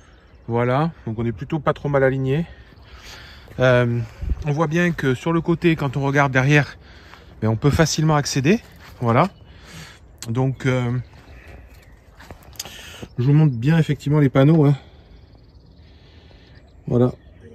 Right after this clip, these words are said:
cinq cent quarante watts. Euh, moi, pour le coup, sur ce coup-là, ben, j'ai un système aussi, euh,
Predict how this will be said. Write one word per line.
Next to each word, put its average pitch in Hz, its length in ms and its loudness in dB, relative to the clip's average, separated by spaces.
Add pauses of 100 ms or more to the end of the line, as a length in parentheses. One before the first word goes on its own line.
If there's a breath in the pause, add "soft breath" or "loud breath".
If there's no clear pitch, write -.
cinq 156 260 2
cent 156 240 0
quarante 139 400 2
watts. - 360 2 (1400 loud breath)
Euh, 143 360 4 (520 loud breath)
moi, 165 160 4
pour 170 160 2
le 160 120 4
coup, 185 240 -4
sur 160 200 -4
ce - 120 -4
coup-là, 165 440 0 (500 loud breath)
ben, 123 360 0
j'ai 117 120 0
un 160 100 4
système 170 440 0
aussi, 151 480 -2 (1400 soft breath)
euh, 117 280 -10